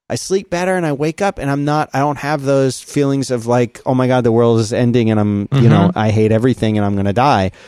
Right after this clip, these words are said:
Speaker 1: that I <laughs> used to have for all
Speaker 2: I know that
Speaker 1: those
Speaker 2: feeling.
Speaker 1: years. Yeah.
Speaker 2: Yeah. And especially doing it the way you are, it sounds like you're putting, I might be, uh, projecting, but it sounds like you are making a special effort to, to do this properly, correctly,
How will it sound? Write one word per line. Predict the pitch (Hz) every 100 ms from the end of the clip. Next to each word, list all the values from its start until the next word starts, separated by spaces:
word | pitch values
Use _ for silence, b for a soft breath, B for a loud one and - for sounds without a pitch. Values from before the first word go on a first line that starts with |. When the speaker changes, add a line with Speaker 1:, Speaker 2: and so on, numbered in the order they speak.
| B B
Speaker 1:
that | 113 110
I |
<laughs> | - -
used | 120 123 -
to | 107
have | 123 113 -
for | - 104 - b b b -
all | 127
Speaker 2:
I |
know | 220
that | 107
Speaker 1:
those | 98
Speaker 2:
feeling. | 104 104 117
Speaker 1:
years. | 117
Yeah. | 120 147 143 82 B B B _
Speaker 2:
Yeah. | 160 196 151
And | 120
especially | 160 - 277 - 254 190 -
doing | 139 208 214
it | 202
the | 165
way | 160
you | 151 143
are, | 139
it | 120
sounds | 151 135
like | 127
you're | 123 - - _ _ -
putting, | 139 135 131 127 117 -
I | 120
might | 117
be, | - 101 92 - -
uh, | 101 95 87 92 -
projecting, | 131 202 135 120
but | 127
it | 120
sounds | 180 180
like | 165 139
you | 143 143 139
are | 123 120 117 - -
making | 120 131 123
a | 120
special | 143 127 131
effort | 113 127 -
to, | -
to | - 117 101
do | 113
this | 104 95
properly, | - - 110 - 107 98
correctly, | 92 110 101 - 104 95